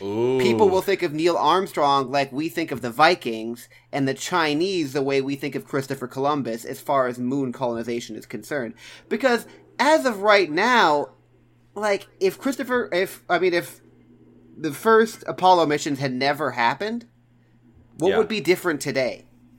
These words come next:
Speaker 2: Like, we really landed on the moon and then took no real action based on the fact that we could get to the moon and back.
Speaker 1: So I think
Speaker 2: Which is kind of what the Vikings did.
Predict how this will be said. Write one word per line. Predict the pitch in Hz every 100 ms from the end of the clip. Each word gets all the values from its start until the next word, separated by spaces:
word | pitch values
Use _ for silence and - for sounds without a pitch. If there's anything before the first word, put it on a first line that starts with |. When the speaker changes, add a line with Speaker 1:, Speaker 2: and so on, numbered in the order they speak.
| - -
Speaker 2:
Like, | 165
we | 202
really | 180 247 262 247
landed | 175 170 202
on | 202
the | 175
moon | 147 156 185 190
and | 156 175
then | 185
took | - 262 254
no | 180 180
real | 175 143 170 113
action | 139 - - 127
based | 120 139 143
on | 139
the | 127
fact | 131 127
that |
we | 123
could | 135 120
get | 147 139
to | 131
the | 127
moon | 123 131
and | 120 113
back. | 113 110 - - _ _
Speaker 1:
So | - 143
I | 131
think | 151
Speaker 2:
Which | 190
is | 214
kind | - 247 294
of | 269
what | 240
the | 208
Vikings | 156 247 - 277 131
did. | 127 113 120